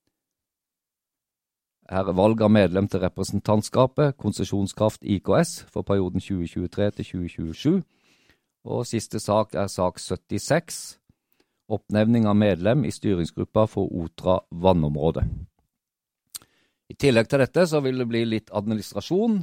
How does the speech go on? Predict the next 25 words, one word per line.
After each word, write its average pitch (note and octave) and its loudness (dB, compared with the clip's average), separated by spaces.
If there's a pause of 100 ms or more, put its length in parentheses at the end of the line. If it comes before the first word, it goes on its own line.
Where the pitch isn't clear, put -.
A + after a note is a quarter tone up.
(140)
i - -12
form G#2 -6
av, F#2+ -4
eh, - -8
fotografering C#3+ 0 (180)
og F#2+ -4
forhåpentligvis F2 -8
utlevering E2 -4
av D#2 -6
iPad A#2+ 0
til F#2 -6
å F2 -4
lese D#2+ -6
sakspapirer G#2 -2
på, A#2 -2
og F#2 -4
litt D#2+ -10
opplæring E2+ -8
på - -14
den, C3 -2
og G2+ -4
andre G#2 -4
ting G#2 -4
som, G2 0
eh, F#2 2